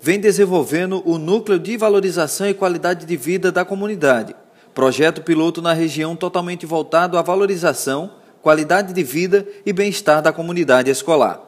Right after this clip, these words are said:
Na rede municipal de educação, o projeto é desenvolvido com docentes, discentes e familiares, consolidando e ampliando ações de saúde nas unidades escolares,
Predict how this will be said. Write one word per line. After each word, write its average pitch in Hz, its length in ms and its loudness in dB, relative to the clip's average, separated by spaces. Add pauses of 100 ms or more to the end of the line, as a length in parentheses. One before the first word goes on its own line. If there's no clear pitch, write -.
(440)
Na 143 160 -4
rede 190 280 -4
municipal 165 640 -6
de 160 80 -6
educação, 131 680 -6 (260)
o 175 80 -2
projeto 190 400 -2
é 196 60 0
desenvolvido 190 680 -2
com 165 160 -10
docentes, 165 880 -6 (260)
discentes 185 880 -8
e 185 60 -4
familiares, 170 840 -4 (320)
consolidando 170 1040 -4
e 143 180 -2
ampliando 180 720 -2
ações 175 520 -4
de 190 100 -6
saúde 175 580 -4
nas 202 260 -4
unidades 143 480 -4
escolares, 147 760 -2